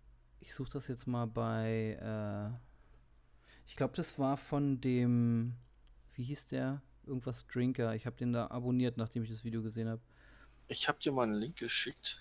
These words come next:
Speaker 2: Jetzt muss ich nur noch herauskriegen, wie man YouTube-Links, äh, Videos dazu packt. Oder kannst du mir den mal schicken?
Speaker 1: Äh, ich suche jetzt, wir können den Trailer angucken vielleicht. Da kriegen wir ein ganz gutes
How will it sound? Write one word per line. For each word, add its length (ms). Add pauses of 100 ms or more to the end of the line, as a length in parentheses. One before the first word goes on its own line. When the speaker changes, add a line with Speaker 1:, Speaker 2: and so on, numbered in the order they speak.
Speaker 2:
Jetzt 160
muss 160
ich 120
nur 180
noch 180
herauskriegen, 720
wie 100
man 220
YouTube-Links, 800
äh, 300
Videos 260
dazu 240 (240)
packt. 400
Oder 160
kannst 280
du 40
mir 100
den 120
mal 100
schicken? 340 (1040)
Speaker 1:
Äh, 300
ich 280
suche 400
jetzt, 200 (640)
wir 180
können 220
den 140
Trailer 720
angucken 500
vielleicht. 560
Da 40
kriegen 220
wir 80
ein 60
ganz 220
gutes 400